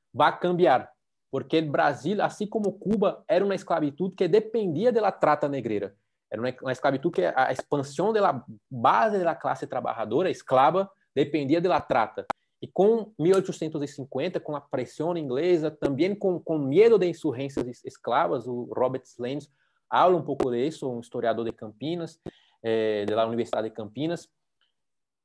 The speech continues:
este cierre va lentamente cambiando, ah, la, la, el discurso institucional. Y después, diez años después, hay la,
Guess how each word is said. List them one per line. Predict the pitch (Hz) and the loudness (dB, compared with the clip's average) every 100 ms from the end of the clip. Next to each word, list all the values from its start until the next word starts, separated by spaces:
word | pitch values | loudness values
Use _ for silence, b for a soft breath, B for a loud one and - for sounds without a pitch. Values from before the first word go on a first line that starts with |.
| _ | _
este | 196 208 214 | 4 6 6
cierre | 208 180 185 196 | 6 6 6 6
va | 180 190 - _ _ _ _ _ | 4 2 0 _ _ _ _ _
lentamente | 147 185 254 294 254 202 190 214 214 208 | 0 2 2 0 -4 -2 -2 -2 -2 -2
cambiando, | - 208 180 196 165 190 185 196 190 - - - _ _ - | 0 0 2 2 2 2 4 4 2 -8 -12 -12 _ _ -4
ah, | 131 139 135 127 117 | 0 0 0 0 -2
la, | 123 127 143 143 | -2 2 2 2
la, | 131 147 | 0 -2
el | 139 139 135 | 0 -2 -2
discurso | - - 196 208 196 | -4 -4 -4 -2 -6
institucional. | 190 190 175 180 - 196 160 117 104 - _ _ _ _ | -6 -8 -6 -8 -2 0 0 -2 -4 -10 _ _ _ _
Y | 220 | 4
después, | 247 - 202 220 - - _ - | 4 6 6 6 2 -12 _ -12
diez | 120 117 165 196 180 | -10 4 6 8 6
años | 180 165 | 2 2
después, | 156 156 151 175 185 | 0 0 4 4 2
hay | - 165 190 202 _ _ _ - | 2 2 2 0 _ _ _ 0
la, | 135 147 113 | 2 2 0